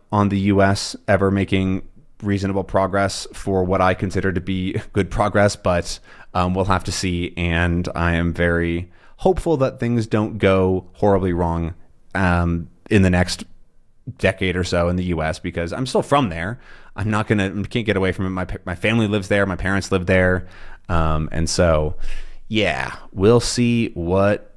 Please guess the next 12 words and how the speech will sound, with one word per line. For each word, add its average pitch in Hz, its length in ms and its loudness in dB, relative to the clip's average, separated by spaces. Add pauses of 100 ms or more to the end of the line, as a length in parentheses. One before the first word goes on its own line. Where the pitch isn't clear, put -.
the 107 220 -2
hell 90 240 0
happens. 65 540 -6
But 123 340 0 (220)
anyways, 127 460 2
that's 131 220 0
everything 123 220 2
that 123 100 0
I 117 80 0
have 113 140 -2
for 113 80 -4
today. 110 400 2